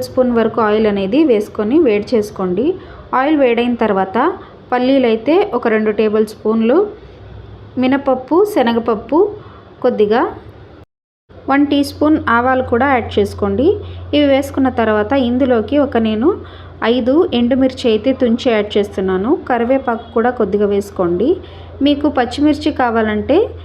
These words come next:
పచ్చిమిర్చి కూడా కట్ చేసుకొని వేసుకోండి. నేనైతే ఇప్పుడు పచ్చిమిర్చి వేయటం లేదండి, అలాగే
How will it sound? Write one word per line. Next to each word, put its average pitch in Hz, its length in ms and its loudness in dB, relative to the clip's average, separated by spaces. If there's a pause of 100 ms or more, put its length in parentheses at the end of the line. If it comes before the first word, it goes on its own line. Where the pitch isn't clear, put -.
(140)
పచ్చిమిర్చి 254 500 -2 (100)
కూడా 247 180 2 (140)
కట్ 233 240 -2
చేసుకొని 247 440 0
వేసుకోండి. 208 560 0 (420)
నేనైతే 262 440 0 (100)
ఇప్పుడు 233 240 0 (460)
పచ్చిమిర్చి 269 680 0 (440)
వేయటం 240 400 2
లేదండి, 214 460 0 (540)
అలాగే 214 280 0